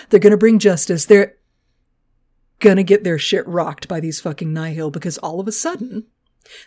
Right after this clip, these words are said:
the Nihil ships start randomly jumping.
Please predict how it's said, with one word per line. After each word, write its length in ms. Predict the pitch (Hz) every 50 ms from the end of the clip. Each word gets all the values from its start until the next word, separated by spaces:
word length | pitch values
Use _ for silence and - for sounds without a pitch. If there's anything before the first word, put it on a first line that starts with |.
| _ -
the 100 | - 180
Nihil 560 | 175 175 175 196 233 247 214 170 175 165 151
ships 480 | - - - 151 151 143 - - - - _
start 600 | - - - - - 190 180 180 185 - - _ _
randomly 800 | - 170 160 175 180 196 220 214 208 226 220 214 214 220 226 214
jumping. 560 | 190 165 156 160 180 160 147 - 196 - 320